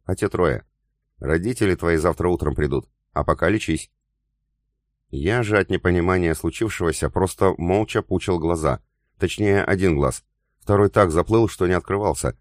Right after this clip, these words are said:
и пытался понять, что происходит. Тут на меня навалились образы, перегружая и так переполненную память,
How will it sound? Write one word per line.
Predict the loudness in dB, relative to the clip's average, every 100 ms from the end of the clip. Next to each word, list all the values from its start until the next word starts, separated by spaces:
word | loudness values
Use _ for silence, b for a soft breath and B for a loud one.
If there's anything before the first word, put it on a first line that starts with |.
| _ _ -8
и | -4
пытался | -2 0 0 0 0
понять, | 2 2 0 -4
что | -4 -2
происходит. | 0 -2 -2 -4 -6 _ _ _ _ _ _ _ -2
Тут | -2 0
на |
меня | 0 2 0 -2 -2
навалились | 0 0 0 -2 -2
образы, | -2 0 2 2 0 0
перегружая | 0 0 -2 -2 0 0 0
и | -4
так | -2 -4 0
переполненную | -2 0 0 0 0 -2
память, | 0 0 -2